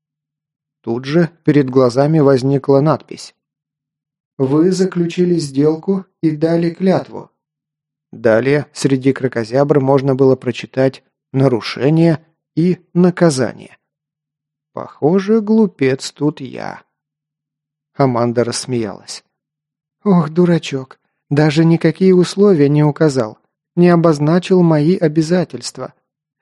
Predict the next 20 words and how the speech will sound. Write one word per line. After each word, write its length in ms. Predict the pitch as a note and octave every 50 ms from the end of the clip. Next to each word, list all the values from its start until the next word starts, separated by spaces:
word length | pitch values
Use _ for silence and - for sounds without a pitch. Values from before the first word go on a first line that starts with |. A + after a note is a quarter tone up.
| _ _ _ _ _ -
Эх 280 | F#3+ A3 G3+ - -
ты, 400 | _ - C#3+ D3+ E3 E3 D3 G#2+ - _ _ _ _ _ _
сущий 500 | - - - B3+ C#4 C4+ - - G#3+ G3+
ребёнок, 680 | F3+ F3 D#3+ C#3 D3+ E3 F3 D#3+ C3 - - _ _ _ _ _ _ _ _ _ _ _
прямо 360 | - D3 D#3 D#3 D#3 D#3+ D#3
стыдно 500 | - - _ - G3+ G#3 G3 D#3+ C#3+ C3
было 240 | B2 C#3 E3+ F3 D#3+
бы 140 | D3 C#3 C#3+
такого 440 | - D3 C3+ - D#3+ D#3 C#3 C#3 C#3
обмануть». 540 | C3+ C3 D3 C#3+ C3+ C3 B2+ B2+ - - _ _ _ _ _ _ _ _ _ _ _ -
Она 240 | A#2+ A#2+ A#2 A2+ G#2+
вздохнула. 600 | G#2+ A#2 A2+ A#2 - - B2 G2+ G2 F#2 E2+ _ _ _ _ _ _ _ _ _ _ _ _ _ _ _ _ _ _ -
«И 80 | G3+
даже 320 | F3+ G3+ G3+ F#3+ F3 G3 F3+
в 80 | -
штаны 420 | - - - F3 E3+ F3+ A3 A#3 A3
к 60 | -
такому 420 | - E3+ - - F3 E3 D#3 C#3
лезть 460 | C3 C3 D#3 F#3+ G3 - - - -
неловко. 720 | F#3 E3+ E3 D#3+ D3 C3 B2+ A#2+ A#2+ - - - C#3+ B2+